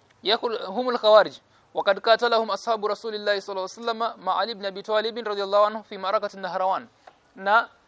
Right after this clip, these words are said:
sahaba za Mtume radhiyallahu anhum pamoja na Ali waliwapiga vita, aiywa,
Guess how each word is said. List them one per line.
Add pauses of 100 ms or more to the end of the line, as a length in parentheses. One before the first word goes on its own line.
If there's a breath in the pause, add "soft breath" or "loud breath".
(200)
sahaba
za
Mtume (560)
radhiyallahu
anhum
pamoja
na
Ali (480)
waliwapiga
vita, (600)
aiywa,